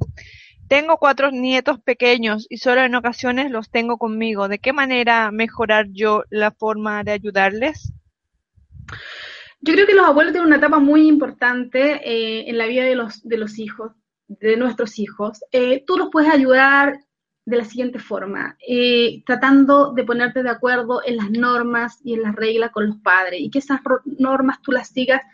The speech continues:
Speaker 2: las sigas manteniendo en tu casa, para que ellos vayan por una sola línea.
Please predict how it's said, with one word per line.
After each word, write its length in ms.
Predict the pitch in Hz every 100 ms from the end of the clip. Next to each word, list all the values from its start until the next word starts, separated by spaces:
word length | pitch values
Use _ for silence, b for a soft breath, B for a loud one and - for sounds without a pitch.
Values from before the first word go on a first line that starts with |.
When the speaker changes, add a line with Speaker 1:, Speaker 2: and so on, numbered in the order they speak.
| b b b -
Speaker 2:
las 240 | 226 -
sigas 540 | 285 285 247 233 - _ _
manteniendo 680 | 240 240 233 240 247 247 233
en 100 | 220
tu 120 | 220
casa, 500 | 190 - - 202 -
para 220 | 226 220 214
que 100 | 233
ellos 220 | 254 254 _ _ _
vayan 480 | 208 214 262 247 233
por 120 | 226
una 160 | 214 202
sola 240 | - 202
línea. 400 | 202 190 180 -